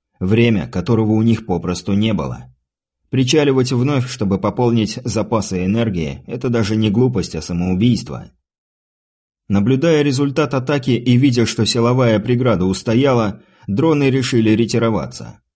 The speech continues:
Оставшиеся у них пушки против такой цели малоэффективны. Вот если бы удалось снести щит, тогда да.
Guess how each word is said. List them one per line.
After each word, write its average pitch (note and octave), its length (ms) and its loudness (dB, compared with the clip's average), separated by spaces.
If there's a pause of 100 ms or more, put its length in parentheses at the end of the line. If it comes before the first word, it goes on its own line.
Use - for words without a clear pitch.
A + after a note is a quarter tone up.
(320)
Оставшиеся C#3+ 720 -2
у C3+ 80 2
них C3+ 240 -2
пушки D3 320 -2
против A2 380 -2
такой A#2 320 0
цели A#2+ 300 2
малоэффективны. G#2 1040 -2 (340)
Вот B2 240 -2
если D3 260 2
бы C#3+ 120 2
удалось C#3 420 0
снести C3 400 -2
щит, - 580 -2
тогда F#2+ 320 0
да. E2 560 -4